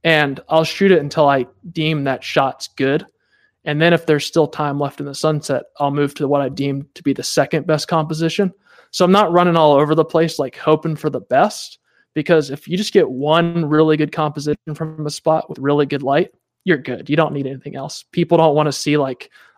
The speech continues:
a slight variation of this and a slight variation of that.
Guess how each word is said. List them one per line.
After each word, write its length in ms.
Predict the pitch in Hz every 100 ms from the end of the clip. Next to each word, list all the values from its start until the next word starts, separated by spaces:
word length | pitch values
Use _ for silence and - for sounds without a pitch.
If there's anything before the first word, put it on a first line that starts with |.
| -
a 100 | -
slight 400 | - - 165 147
variation 560 | 147 151 143 143 143 151
of 140 | 131
this 320 | 131 139 139 147
and 100 | 139
a 40 |
slight 320 | - 147 131
variation 520 | 139 139 139 131 131 127
of 120 | -
that. 300 | 131 117